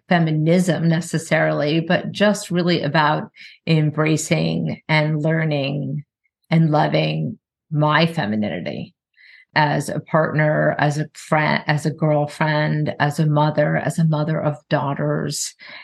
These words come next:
and, and the different stories and ways that, that, that has been told through books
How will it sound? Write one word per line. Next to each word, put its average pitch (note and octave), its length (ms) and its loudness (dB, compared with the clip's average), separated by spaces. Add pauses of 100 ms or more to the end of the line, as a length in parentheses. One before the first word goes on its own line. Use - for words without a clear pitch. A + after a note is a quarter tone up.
(120)
and, D#3 680 0
and D#3 160 4
the D3+ 60 2
different E3 480 0
stories D3+ 720 0
and E3+ 180 0
ways D3 400 2
that, C#3 320 -2
that, D3 380 -2
that C#3+ 220 2
has C#3+ 200 -2
been B2+ 220 0
told - 480 -2
through C#3 280 0
books - 680 -2